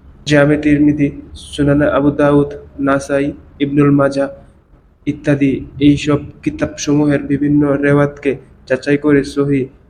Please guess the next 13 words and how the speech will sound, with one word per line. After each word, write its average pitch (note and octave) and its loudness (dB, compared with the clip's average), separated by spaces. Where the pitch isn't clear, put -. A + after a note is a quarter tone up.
হাসান C3 -2
ও C#3 0
জয়ীফ C#3+ 2
হিসাবে C#3+ -4
শ্রেণীবদ্ধ C#3 -2
করেন। C3 -4
তার C#3+ 2
বিখ্যাত D3+ -4
কাজের D3 2
মধ্যে D3 -2
রয়েছে D3 -2
সিলসিলাতুল D3 2
আহাদিস C#3 -2